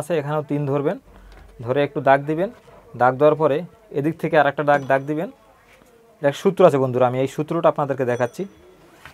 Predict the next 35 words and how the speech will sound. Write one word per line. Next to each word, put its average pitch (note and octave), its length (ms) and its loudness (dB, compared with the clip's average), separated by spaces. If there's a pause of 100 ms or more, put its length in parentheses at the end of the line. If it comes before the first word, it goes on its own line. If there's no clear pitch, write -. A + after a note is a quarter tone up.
(120)
এই B2 120 -4
দাগ C#3+ 180 8
দেওয়ার G3 220 6
পরে C#3 140 6 (320)
এই A3 140 2
যে A3+ 60 6 (100)
কোণাটা F#3 360 4
হবে, D3 160 6 (100)
সেই E3 180 -2
কোণা E3 260 2
থেকে F3 140 2 (100)
এখানে D#3 260 -2
ফিতাটা D3+ 320 2
এভাবে C3+ 260 6
এক B2 120 -6
ইঞ্চি B2+ 220 -4
ধরবেন। G#2+ 240 0 (920)
এই A#2 100 0
দেখেন, A2+ 240 -4
এই G2+ 60 -16 (480)
এক B2+ 100 -2
ইঞ্চি D#3 180 -4
ধরার D3 180 4
পর D#3 140 4
দেখেন C3 220 2
এক - 120 -6
ইঞ্চির D3 240 -8
ফিতার D#3 240 2 (100)
মাথা C3+ 260 0
যেখানে E3 240 0
আসছে D#3+ 160 -2
আমি C#3+ 120 -2
কিন্তু C#3+ 180 -4
সেখান C#3 260 -4
থেকে C3+ 120 -2